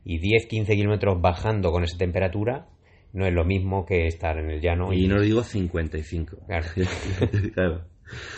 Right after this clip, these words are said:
Speaker 1: Bueno, en fin, hemos bajado todo el rato mojándonos.
Speaker 2: Sí, hemos llegado hasta el kilómetro cincuenta y seis, que era el
Speaker 1: Sí.
Speaker 2: segundo avituallamiento con la comida.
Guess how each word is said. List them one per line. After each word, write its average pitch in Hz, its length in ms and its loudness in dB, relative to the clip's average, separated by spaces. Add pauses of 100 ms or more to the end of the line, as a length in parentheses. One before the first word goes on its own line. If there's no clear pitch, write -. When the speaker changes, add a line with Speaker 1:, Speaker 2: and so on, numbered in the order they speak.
(180)
Speaker 1:
Bueno, 117 180 4
en 101 40 2
fin, 104 260 2 (380)
hemos 113 200 2
bajado 113 520 2
todo 113 160 2
el 92 60 2
rato 143 500 -2
mojándonos. 107 680 -2
Speaker 2:
Sí, 98 360 -2
hemos 113 220 2
llegado 120 160 4
hasta 110 160 -2
el 90 80 -2
kilómetro 104 1040 0
cincuenta 104 420 -2
y 101 60 0
seis, 147 260 -2
que 104 100 -6
era 95 80 4
el 90 60 4
Speaker 1:
Sí. 90 40 -4
Speaker 2:
segundo 95 260 0
avituallamiento 95 600 -2
con 87 160 -2
la 85 80 0
comida. 120 440 0